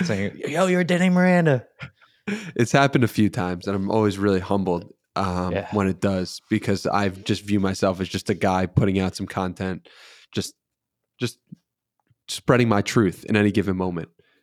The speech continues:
Speaker 1: Yeah.
Speaker 2: And so, yeah, I'm, I'm always honored when that happens, because it's like, wow,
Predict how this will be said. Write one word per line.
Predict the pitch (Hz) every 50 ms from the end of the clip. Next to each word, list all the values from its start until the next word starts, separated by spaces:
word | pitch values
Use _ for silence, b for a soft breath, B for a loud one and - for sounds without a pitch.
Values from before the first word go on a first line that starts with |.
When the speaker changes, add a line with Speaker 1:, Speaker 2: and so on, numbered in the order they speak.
| _ -
Speaker 1:
Yeah. | 104 98
Speaker 2:
And | 95 92 90 95
so, | - - 101 92 90 85 87 - _ _ -
yeah, | 110 104 95
I'm, | 92 82 -
I'm | 101 101
always | 101 98 95 90 -
honored | 92 92 95 90 87 85 82 - _ _ _ _ _ _ _ -
when | 104 92
that | 92 90 90
happens, | 92 90 90 - 92 87 85 - - - - _ _ _ _
because | - - - 107 98
it's | -
like, | 104 95 98 -
wow, | 113 113 120 104 - -